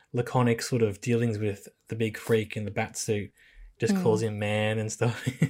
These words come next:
Speaker 1: He actually doesn't, doesn't take him too seriously, even though, like, he obviously, they're in very serious situations.
Speaker 2: Yeah.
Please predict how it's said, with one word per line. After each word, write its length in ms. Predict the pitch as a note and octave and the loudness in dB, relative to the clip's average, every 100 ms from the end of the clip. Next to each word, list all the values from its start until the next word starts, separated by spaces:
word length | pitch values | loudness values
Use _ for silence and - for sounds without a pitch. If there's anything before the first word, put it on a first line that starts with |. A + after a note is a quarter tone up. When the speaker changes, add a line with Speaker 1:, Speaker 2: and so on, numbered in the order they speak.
| - - _ _ - - - - | -2 -20 _ _ -18 -16 -16 -8
Speaker 1:
He 60 | C#3 | -2
actually 240 | B2 - | -2 0
doesn't, 320 | B2+ B2 A#2+ - - - _ | 4 4 2 -4 -18 -20 _
doesn't 180 | D3+ E3 | 2 4
take 120 | D#3 | 4
him 80 | C3+ | 4
too 160 | C#3+ | 0
seriously, 540 | C3+ C3+ C3 D3 F#3 G#3 | 2 4 6 6 2 0
even 240 | D#3 C3 | 2 2
though, 240 | B2+ B2+ B2+ - _ _ _ _ _ | 2 2 0 -6 _ _ _ _ _
like, 180 | - A#2+ | -12 -6
he 100 | C3 | 0
obviously, 440 | A#2+ A#2 - A#2 A#2 | 0 0 0 0 0
they're 200 | A#2+ A#2+ | 0 0
in 40 | A2+ | 4
very 200 | A#2 A2+ | 6 6
serious 440 | - - A#2 A2+ | 2 -2 -2 -2
situations. 800 | - - A2+ A2 A#2+ - G#2+ - - | -6 -6 -2 -2 -2 -8 -12 -10 0
Speaker 2:
Yeah. 320 | B3 A3 | 2 2